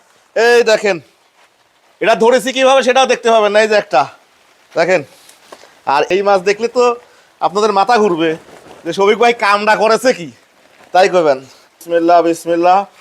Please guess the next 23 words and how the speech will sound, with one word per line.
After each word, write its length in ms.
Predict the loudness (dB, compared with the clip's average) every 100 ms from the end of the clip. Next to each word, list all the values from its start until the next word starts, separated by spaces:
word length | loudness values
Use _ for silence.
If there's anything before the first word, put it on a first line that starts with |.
| _ _
আর 100 | -6
ধরেছি 380 | 0 2 2 0
কিভাবে 280 | 2 2 2
সেটাও 240 | 2 2
আপনাদেরকে 380 | 2 2 -2 0
দেখাবো। 420 | -2 -2 -2 -4 -10 _ _ _ -6
দেখেন, 300 | -2 -2 -4 -8 _ _ _
বিসমিল্লাহ, 520 | -4 -4 -2 0 2 2
বিসমিল্লাহ। 600 | 0 -4 -6 -2 -2 -2 0
এই 200 | 0 2
দেখো, 280 | -2 -6 -16 _ _ _ _ _ _ -2
এই 160 | 0 2
দেখো 200 | 2 0
বৃষ্টির 320 | -2 -2 -2
মধ্যে 200 | -2 -2
কি 140 | -2
মাছ 160 | -2 0
ধরেছি 280 | -2 -4 -4
দেখো, 260 | -6 -6 -18 _ _ _ -20 -20 -20 -4
দেখছো? 440 | -2 0 2 2 0 -10 _ _ _ -4
এই 240 | 0 0
কই 200 | 0 0
যাস? 500 | 2 2 2 -4 -18